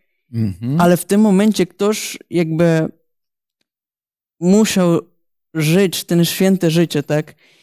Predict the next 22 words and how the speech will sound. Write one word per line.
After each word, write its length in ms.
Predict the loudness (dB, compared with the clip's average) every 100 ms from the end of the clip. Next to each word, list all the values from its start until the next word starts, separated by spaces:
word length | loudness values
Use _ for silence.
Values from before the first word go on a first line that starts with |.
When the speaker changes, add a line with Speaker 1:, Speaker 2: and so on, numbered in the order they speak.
| _ -4
Speaker 2:
I 100 | 0
właśnie 260 | 2 0
tutaj 360 | -4 -2 -2 -2 -8 -20
pokazuje, 440 | -8 -4 0 0 2
że 140 | 2
my 160 | 2 2
musimy 520 | 2 2 2 0 0 -2
iść 480 | -8 -6 -6 -6 -8 -8
za 200 | -2 2
Jego 260 | 2 0
ślady, 460 | 0 0 0 0 -2
że 100 | 0
musimy 440 | 0 2 2 0 -4 _ _ _ _
postępować 560 | -8 -4 -2 0 -2 0
tak, 160 | -2
jak 120 | -2 -2
On 200 | -2 -2
postępował – 760 | 0 -4 -2 -2 -2 -2 -2 -4 _ _ _ _ _ _ _
a 360 | -4 -2 -2 -2
Jego 360 | 2 2 2 2
życie 380 | 2 0 -2
właśnie 500 | 0 -2 -2 -2 -2